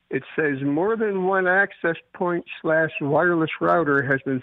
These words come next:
found that matches your wireless network's name." But when I look on, on my laptop or my phone,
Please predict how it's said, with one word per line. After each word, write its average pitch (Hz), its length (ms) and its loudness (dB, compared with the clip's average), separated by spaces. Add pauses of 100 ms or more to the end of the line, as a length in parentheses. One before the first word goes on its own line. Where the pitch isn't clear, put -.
(140)
found 156 380 2
that 135 120 -4
matches 151 640 2
your 135 140 0
wireless 147 580 2 (160)
network's 147 600 -4 (100)
name." 131 440 -4 (1300)
But 139 440 -2 (260)
when 156 360 -2
I 156 100 8
look 185 280 -2
on, 160 160 2 (1080)
on 156 160 2
my 143 120 2
laptop 180 560 0
or 170 80 0
my 143 260 4
phone, 156 440 0